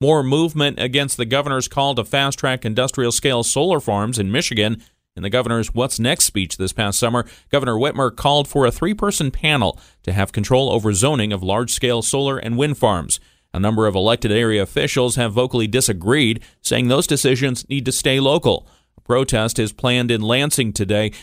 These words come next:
sending that same message to state lawmakers. The group Our Home, Our Voice, a coalition of county and township officials and community organizers throughout Michigan,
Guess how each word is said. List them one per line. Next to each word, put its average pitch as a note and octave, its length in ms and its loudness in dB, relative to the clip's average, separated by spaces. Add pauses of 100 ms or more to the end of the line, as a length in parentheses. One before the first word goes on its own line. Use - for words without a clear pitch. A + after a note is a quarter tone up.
(120)
sending D#3 380 0
that G#2+ 200 0
same B2+ 280 2
message B2+ 400 0
to C#3 100 -2
state E3 300 -2
lawmakers. G2 680 0 (280)
The F#2+ 100 2
group A#2 280 4
Our G#2 300 4
Home, B2+ 480 2
Our A2 220 4
Voice, A2 580 2
a E2 60 -4
coalition A#2 520 2
of F#2 140 -8
county A#2+ 340 -2
and F#2+ 140 -6
township D3 460 -2
officials A2+ 480 0
and F#2+ 180 0
community A2 320 0
organizers F#2 600 2
throughout A2+ 280 2
Michigan, G2+ 500 -2